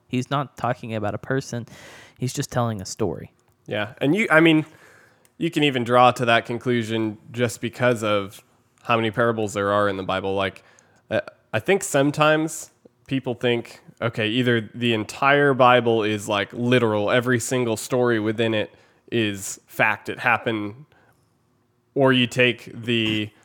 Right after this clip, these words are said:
Speaker 2: more, like, it's a story, like,
Speaker 1: Mm-hmm.
Speaker 2: um, you know, s-, there's, you have creative, um,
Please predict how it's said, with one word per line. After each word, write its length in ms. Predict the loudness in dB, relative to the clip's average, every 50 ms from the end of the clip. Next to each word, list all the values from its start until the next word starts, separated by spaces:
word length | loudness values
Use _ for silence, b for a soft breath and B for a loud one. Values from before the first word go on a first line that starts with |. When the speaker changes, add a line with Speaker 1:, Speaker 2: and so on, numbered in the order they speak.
| b b b b b b b b b b b _
Speaker 2:
more, 800 | -8 -4 0 2 4 4 6 6 4 4 4 2 0 0 -2 -6 -14 _ -8
like, 320 | -6 -4 -4 -4 -6 -10 -16 -16
it's 140 | -14 -12 -12
a 40 | -10
story, 520 | -10 -4 -2 0 2 2 2 2 2 0 0
like, 420 | 0 2 2 0 0 -4 -14 -20 b b b b b b b _ -12 -6
Speaker 1:
Mm-hmm. 60 | -2
Speaker 2:
um, 460 | 0 0 0 0 0 -2 -4 -8 -10 _ _ _
you 100 | -8 -4
know, 140 | -2 -2 -2
s-, 140 | -2 -4 -6
there's, 500 | -4 -2 -2 -2 -2 -4 -6 -10 -16 -20 _ _ _ _ _ b b b b b b b b b b b b b _ _ _ _ _ _ _ B B B B B B -6
you 140 | -2 0 4
have 200 | 4 2 2 0
creative, 760 | -2 2 4 6 6 8 8 8 8 6 4 0 -4 -8 -4
um, 680 | -2 0 0 2 2 2 2 0 0 -2 -4 -4 -6 -10